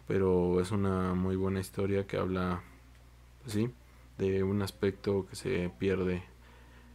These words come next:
mm, bastante aquí en México por la,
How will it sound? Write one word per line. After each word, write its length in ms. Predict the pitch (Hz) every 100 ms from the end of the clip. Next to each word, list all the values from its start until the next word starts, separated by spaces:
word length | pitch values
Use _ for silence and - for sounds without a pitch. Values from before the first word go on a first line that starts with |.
| - - -
mm, 760 | 101 98 92 90 90 87 -
bastante 760 | 92 92 - 92 95 95 95 90 -
aquí 520 | 104 - - 98 95 92
en 140 | 92
México 520 | 92 92 95 95 95
por 220 | - 90 87
la, 560 | 90 90 87 87 90